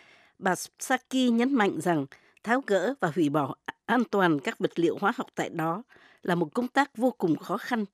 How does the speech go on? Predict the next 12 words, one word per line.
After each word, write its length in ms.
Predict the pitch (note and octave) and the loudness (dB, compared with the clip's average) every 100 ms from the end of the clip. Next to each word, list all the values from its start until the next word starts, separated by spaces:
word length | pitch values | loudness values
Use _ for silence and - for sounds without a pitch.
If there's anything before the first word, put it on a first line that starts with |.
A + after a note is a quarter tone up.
| - | -2
nếu 140 | F3 | 0
không 200 | G3 A3+ | 0 0
muốn 180 | G#3 A#3+ | -2 0
nói 240 | G3+ G3 B3+ - | 0 -2 -4 -6
là 60 | |
không 200 | - G#3+ G3 | -4 -4 -4
thể 220 | - D3+ - | -2 -2 -2
thực 180 | - - | -10 -4
hiện 200 | E3 - | -4 -2
được. 200 | E3 - _ _ _ - - _ _ _ _ - | -4 -4 _ _ _ -20 -20 _ _ _ _ -2
Tổng 160 | E3 | -2
thống 220 | D3 F#3+ | 0 -2